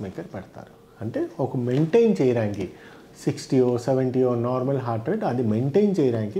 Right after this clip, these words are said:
పేస్ మేకర్ పెడతారు. సపోజ్ కొంతమందికి హార్ట్ రేట్ ఎలక్ట్రికల్ సప్లై షార్ట్ సర్క్యూట్ అయ్యి హార్ట్ రేట్ సడన్గా టూ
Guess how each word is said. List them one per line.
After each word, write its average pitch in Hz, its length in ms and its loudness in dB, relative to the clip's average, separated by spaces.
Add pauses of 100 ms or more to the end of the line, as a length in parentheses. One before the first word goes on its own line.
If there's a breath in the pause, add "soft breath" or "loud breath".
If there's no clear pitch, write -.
పేస్ 113 260 -4
మేకర్ - 320 -10
పెడతారు. - 360 -14 (800 loud breath)
సపోజ్ 135 440 4 (500 loud breath)
కొంతమందికి 156 600 4
హార్ట్ 143 280 4
రేట్ 156 200 6 (100)
ఎలక్ట్రికల్ 160 560 0
సప్లై 147 280 0 (140)
షార్ట్ 147 300 0
సర్క్యూట్ 139 460 -4
అయ్యి 120 180 2 (480 loud breath)
హార్ట్ 165 260 0
రేట్ 175 220 2
సడన్గా 175 500 2 (320)
టూ 165 80 4